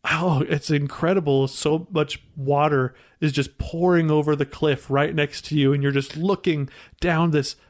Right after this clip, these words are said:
vast canyon. And it, it, I don't know, it just, it's so unlike most places. The Grand Canyon itself has some yellow rock, but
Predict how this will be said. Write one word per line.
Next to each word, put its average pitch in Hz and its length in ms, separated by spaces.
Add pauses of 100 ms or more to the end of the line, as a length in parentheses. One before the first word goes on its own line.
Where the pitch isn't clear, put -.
(100)
vast 160 600
canyon. 160 560
And 139 100
it, - 200
it, 175 160
I 180 160
don't 226 120
know, 170 100
it 151 100
just, - 240
it's 185 280
so 190 400
unlike 165 680 (340)
most 151 800 (400)
places. 139 720 (160)
The 156 100
Grand 165 440
Canyon 175 380
itself 156 540
has 165 260
some 180 200
yellow 180 280
rock, 170 440
but 165 200